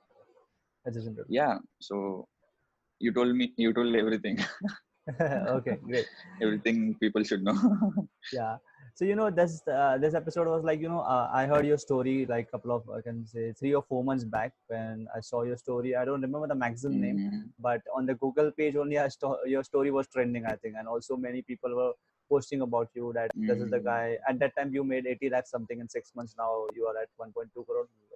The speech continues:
Speaker 1: uh, scaling, uh, every single month, every day, every
Speaker 2: Mm-hmm.
Speaker 1: week. So also
Speaker 2: Mm-hmm.
Speaker 1: people used to, uh, like, uh, recently, I, you know,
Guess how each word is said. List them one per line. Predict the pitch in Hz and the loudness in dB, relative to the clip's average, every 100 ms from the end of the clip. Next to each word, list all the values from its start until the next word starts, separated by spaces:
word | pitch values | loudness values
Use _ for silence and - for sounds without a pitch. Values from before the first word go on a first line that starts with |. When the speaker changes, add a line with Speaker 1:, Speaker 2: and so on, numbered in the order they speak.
| 107 | -10
Speaker 1:
uh, | 107 | -8
scaling, | 110 - 123 117 123 - _ _ _ - | -10 -4 -4 -2 -4 -8 _ _ _ -6
uh, | 120 | -2
every | 120 123 113 | 0 -2 -4
single | - 117 113 | -6 -6 -4
month, | 120 113 | -4 -4
every | 117 466 | -4 -2
day, | - 480 | 0 2
every | - | 2
Speaker 2:
Mm-hmm. | - | -2
Speaker 1:
week. | 156 - _ _ _ | -6 -10 _ _ _
So | 151 | 0
also | 156 - | 2 2
Speaker 2:
Mm-hmm. | 202 | 0
Speaker 1:
people | 185 | 2
used | 190 190 - | 2 0 -2
to, | 139 | -2
uh, | 143 | 2
like, | 139 135 - | 2 0 0
uh, | 127 127 131 | 2 2 2
recently, | 143 160 156 165 | 0 -2 2 4
I, | |
you | 156 160 | 4 2
know, | 170 165 | -2 -2